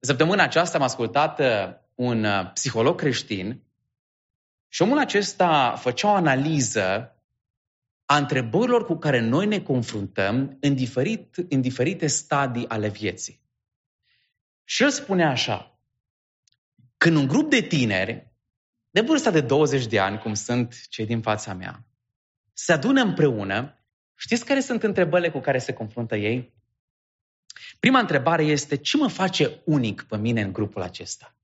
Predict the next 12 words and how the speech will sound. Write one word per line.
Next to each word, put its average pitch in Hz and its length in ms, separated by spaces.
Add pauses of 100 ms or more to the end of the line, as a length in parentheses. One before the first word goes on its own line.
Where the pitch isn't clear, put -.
(840)
Cu 170 100
ce 294 140
sunt 233 220
eu 214 100
mai 175 180
diferit 123 560
decât 110 460
toți 131 240
ceilalți 107 380
din 98 120
grupul 95 280
acesta?” - 500